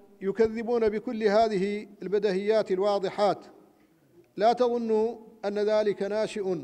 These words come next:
عن تفكير أو عن عقل وإدراك أو عن ثقافة وعلم، بل إنما هو ناشئ عن صرف صرفهم الله سبحانه وتعالى،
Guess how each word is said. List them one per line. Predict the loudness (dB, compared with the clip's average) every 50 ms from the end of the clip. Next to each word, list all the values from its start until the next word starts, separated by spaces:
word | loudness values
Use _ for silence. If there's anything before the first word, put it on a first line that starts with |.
| -10 -16 -20 -20 -20 -20 _ _ _ _ -14
عن | -6 -4 -4 -4 -2
تفكير | -2 -4 -4 -6 -8 -10 -8 -6 -6 -4 -4 -4 -4 -4 -4 -4
أو | -4 -4 -4
عن | -4 -6 -6 -4
عقل | -4 -6 -4 -4 -4 -4 -4 -4
وإدراك | -4 -4 -6 -6 -6 -4 -4 -4 -2 -2 -2 -4 -4 -6
أو | -6 -6 -6 -6 -6
عن | -6 -6 -8 -6 -6
ثقافة | -6 -6 -4 -4 -4 -4 -4 -4 -4 -6 -6 -6 -6
وعلم، | -6 -6 -6 -4 -4 -6 -4 -4 -4 -6 -6 -8 -16 -20 _ _ _ _ _ _ _ _ _ _ _ _ _ _ _ _ _ _ _ _ _ -8
بل | -4 -4 -2 -2
إنما | -2 -4 -4 -4 -4 -4 -4 -4 -4
هو | -4 -4 -4 -4
ناشئ | -4 -6 -6 -6 -6 -6 -6 -6 -6 -6
عن | -8 -8 -8 -8 -10 -12 -16 _ _ _ _ _ _
صرف | -10 -6 -4 -2 -2 -2 -2 -4 -6 -6 -10 -16 -20 -20 -20 -20 -20 -20
صرفهم | -10 -6 -4 -2 -2 -2 -2 -2 -4 -4 -4 -6
الله | -6 -4 -4 -4 -4 -6
سبحانه | -8 -12 -12 -10 -8 -8 -6 -6 -6 -6 -6
وتعالى، | -8 -8 -6 -4 -4 -4 -4 -4 -6 -10